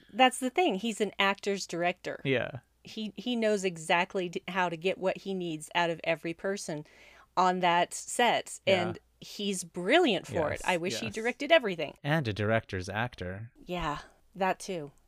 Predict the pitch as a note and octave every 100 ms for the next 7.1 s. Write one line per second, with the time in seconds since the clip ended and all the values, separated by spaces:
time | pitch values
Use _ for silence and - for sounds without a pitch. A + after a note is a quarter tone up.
0 | - F3 E3+ G3+ - - G#3+ G3 F#3+ -
1 | F3 E3+ - F#3 F3+ F3+ E3 D#3+ D#3 -
2 | - - E3 D#3+ E3 E3 D#3+ D#3 D#3 E3
3 | D#3+ D#3+ E3 D#3+ D#3+ D#3+ D#3+ D#3+ D#3+ -
4 | E3+ E3+ A3 - F#3+ F3+ F3+ G3 F#3 F3+
5 | F3+ F3 - A3 - A#3 A3+ G#3 - A3
6 | - E3+ E3 E3 E3+ F3 G3 - F3 F#3+
7 | F#3+